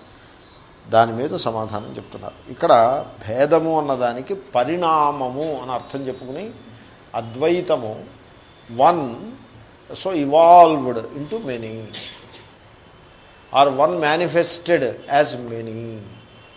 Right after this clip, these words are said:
అప్పుడు ఏమవుతుంది? Evolution product many, evolution beginning one,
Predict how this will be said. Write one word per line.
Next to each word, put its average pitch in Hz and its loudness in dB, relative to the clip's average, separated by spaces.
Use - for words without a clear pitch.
అప్పుడు 170 2
ఏమవుతుంది? 208 2
Evolution 202 2
product 190 2
many, 160 0
evolution 196 2
beginning 196 0
one, 139 0